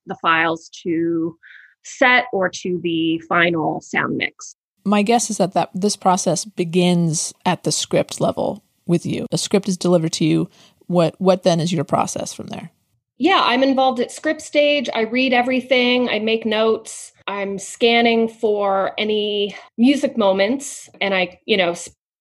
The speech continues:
Speaker 1: spreadsheet everything. And I kind of just decipher what is post-production, so I don't need to deal with it until later, <laughs> or what needs to be dealt with right now, which is there's an on-screen performance. When is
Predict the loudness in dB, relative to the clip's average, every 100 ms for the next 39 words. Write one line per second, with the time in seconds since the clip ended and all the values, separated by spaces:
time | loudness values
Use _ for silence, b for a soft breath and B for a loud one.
0 | -2 0 0 -2 -2 -2 -2 -2 -2 -2
1 | -6 b b b 0 2 2 0 0 0
2 | 0 -2 -10 -10 -20 _ _ _ -10 0
3 | 0 2 0 0 -6 -14 -2 2 4 2
4 | -2 -8 -2 0 0 -2 -6 -12 -2 0
5 | 2 2 0 2 2 2 0 -6 -2 0
6 | 2 0 -4 -8 -8 -6 -4 -4 -8 -4
7 | -2 0 2 2 2 2 4 4 4 2
8 | 0 -6 -2 2 4 4 2 4 4 4
9 | 4 2 2 -4 2 2 2 -2 -2 0
10 | 0 0 -2 -4 -4 -4 -2 -4 -4 -10
11 | B B 2 4 4 2 0 -2 -4 -4
12 | -8 -6 -4 -6 -10 -16 -20 b b b
13 | 2 4 4 2